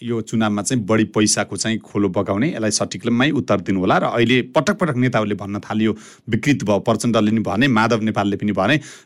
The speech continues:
यो चाहिँ भित्र चाहिँ यस्तो लोभी पापी प्रवृत्ति मौलायो, पैसाले चाहिँ चुनाव जित्ने भयो भन्दै गर्दा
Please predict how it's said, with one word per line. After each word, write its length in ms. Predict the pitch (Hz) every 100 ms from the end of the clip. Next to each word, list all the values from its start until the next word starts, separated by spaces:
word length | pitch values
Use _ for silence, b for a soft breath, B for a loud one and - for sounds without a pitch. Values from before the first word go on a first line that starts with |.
| 110
यो 140 | 120
चाहिँ 560 | 113 123 117 110 92 90
भित्र 380 | 101 92 107 120
चाहिँ 240 | 117 117
यस्तो 260 | 117 - 127
लोभी 360 | 110 131 127 123
पापी 300 | 117 107 113
प्रवृत्ति 400 | 120 110 107 113
मौलायो, 480 | 107 127 147 220
पैसाले 540 | - - 156 139 117 113
चाहिँ 220 | 151 180 B -
चुनाव 280 | 123 113
जित्ने 260 | 107 113 110
भयो 120 | 107
भन्दै 280 | 92 101 110
गर्दा 300 | 104 101 160